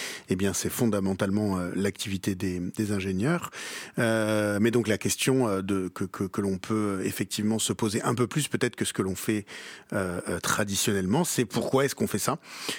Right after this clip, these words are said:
Est-ce qu'on va le faire pour améliorer la vie des gens, le confort ? Est-ce qu'on le fait pour protéger nos écosystèmes ou est-ce qu'on le fait pour faire fonctionner, euh, euh, une mécanique industrielle, euh, rémunérer des actionnaires ou d'ailleurs rémunérer des ingénieurs.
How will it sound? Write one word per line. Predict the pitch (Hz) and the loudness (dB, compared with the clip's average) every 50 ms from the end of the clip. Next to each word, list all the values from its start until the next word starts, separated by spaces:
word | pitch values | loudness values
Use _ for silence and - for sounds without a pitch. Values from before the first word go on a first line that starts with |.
| - - | -6 -2
Est-ce | - 104 - | -2 -2 0
qu'on | - 107 | 0 0
va | 98 95 | 0 0
le | 90 - | 0 0
faire | - 104 - - | 0 -2 -2 -2
pour | - 104 92 - - | -4 -4 -4 -2 -2
améliorer | 107 101 95 95 95 92 92 87 95 101 95 | 0 0 2 0 0 0 0 2 2 2 2
la | 95 92 | 0 0
vie | 90 95 | -2 -2
des | 90 98 98 95 | 0 0 0 0
gens, | 104 117 127 139 147 160 160 | 2 2 2 4 4 4 4
le | 143 107 95 | 2 2 0
confort ? | - - 104 - - - 101 101 120 147 175 170 - - - - - - - - | 0 -2 -2 -2 0 0 0 2 2 2 0 -2 -4 -8 -10 -12 -16 -16 -10 -4
Est-ce | - 101 - - | -2 0 0 0
qu'on | - 101 | 0 0
le | 92 - | 0 0
fait | - - 104 98 | 0 0 0 0
pour | - - - - | 0 -2 -4 0
protéger | - - - - 98 92 107 98 | 0 0 2 2 2 2 4 2
nos | 92 90 | 2 2
écosystèmes | 85 95 95 - 113 104 - - - - - 110 107 117 127 131 127 104 | 2 0 0 0 0 0 0 2 0 2 2 2 2 2 2 4 4 4
ou | 98 98 | 4 2
est-ce | 92 - | 2 0
qu'on | - - 101 | 0 -2 -2
le | 85 | 0
fait | - - 123 113 | 4 4 2 2
pour | - 90 - | 2 -2 -2
faire | - - - | -2 -2 -2
fonctionner, | - - 107 - - - 107 98 95 101 104 107 107 101 | 0 -2 0 0 2 0 2 2 2 2 2 2 2 0
euh, | 95 90 90 - - - - - - - - - - | 0 -2 -4 -6 -8 -8 -8 -8 -8 -10 -8 -4 0
euh, | 95 87 87 | 0 2 4
une | 95 98 104 | 4 6 6
mécanique | 104 95 - 104 98 101 98 - | 6 6 4 4 2 2 2 2
industrielle, | 98 95 95 95 - - - 131 110 101 101 104 113 120 123 110 | 2 2 2 0 0 0 2 2 4 4 2 2 2 2 2 2
euh, | 95 92 92 | 2 0 2
rémunérer | 90 117 104 95 98 98 101 92 87 101 101 101 | 4 4 4 6 6 4 4 4 4 4 2 4
des | 92 101 95 92 90 90 92 90 85 101 | 4 2 4 4 4 2 2 2 2 2
actionnaires | 98 - - 170 127 107 110 - | 2 4 4 4 4 2 2 0
ou | 101 76 | 0 0
d'ailleurs | - 80 101 110 - | 0 2 2 2 2
rémunérer | 95 87 82 85 85 90 87 110 117 | 0 0 0 0 0 2 2 2 2
des | 113 101 90 98 | 2 0 0 0
ingénieurs. | 98 98 104 92 82 80 80 - - | 0 0 0 0 -2 -4 -6 -8 -12